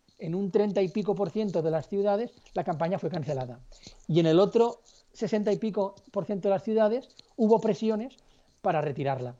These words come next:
O sea, lo cual demuestra que nuestra campaña no la hacíamos porque sí, sino que efectivamente venía a demostrar que en España, y cada vez eso va a ir a peor, hay temas sobre los que uno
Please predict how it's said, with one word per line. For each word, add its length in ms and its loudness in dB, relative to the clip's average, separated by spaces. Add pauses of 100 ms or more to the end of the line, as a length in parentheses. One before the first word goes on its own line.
O 40 -20
sea, 80 -4
lo 60 -2
cual 140 2
demuestra 280 0
que 100 -4
nuestra 240 -6
campaña 440 0
no 240 -2
la 100 2
hacíamos 380 0
porque 320 -2
sí, 200 -6 (440)
sino 240 0
que 260 -4 (320)
efectivamente 680 0 (460)
venía 280 -4
a 40 2
demostrar 560 0 (220)
que 80 -2
en 80 -2
España, 560 -2
y 120 -4
cada 260 2
vez 280 0
eso 280 -2
va 100 -2
a 60 0
ir 120 0
a 80 -4
peor, 320 -2 (320)
hay 180 -2
temas 440 0 (240)
sobre 240 2
los 140 2
que 120 0
uno 380 2